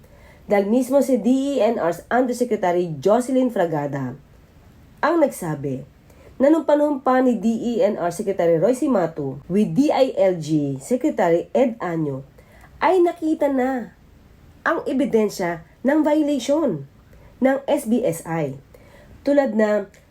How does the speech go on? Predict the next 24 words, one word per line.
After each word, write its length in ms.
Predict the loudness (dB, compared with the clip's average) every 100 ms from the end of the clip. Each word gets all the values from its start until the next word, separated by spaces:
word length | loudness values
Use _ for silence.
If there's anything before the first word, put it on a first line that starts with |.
| _ -2
restrictions 720 | -2 0 -2 0 4 4 2 0
in 200 | 2 2
the 120 | 2
entry 440 | 2 2 2 0 0
of 200 | -2 0
non-members 800 | 2 4 4 2 4 4 2 -2 -2
into 160 | 2
the 120 | 2
area. 440 | 2 2 2 0 -4 -6 -2
Ibig 240 | 0 2
sabihin 480 | 2 4 6 6 6
na 40 |
yung 160 | 4 4
mga 160 | 4 2
non-members 640 | 2 2 2 2 0 -2 -16 -6 0
ay 80 | 2
hindi 440 | 4 4 6 4
pwedeng 400 | 2 0 2 4 2
makapasok 520 | 0 -4 -4 -2 -2
sa 160 | 0 2
loob. 480 | 2 2 0 -2 -10 _ _ -20 -20 -20 -20 -20 -20 -20 -20 -20 -12 -2
Pangalawa, 600 | 2 4 4 2 0 -6 -16 -18 -4
the 80 | -4
establishment 720 | 0 2 2 2 2 0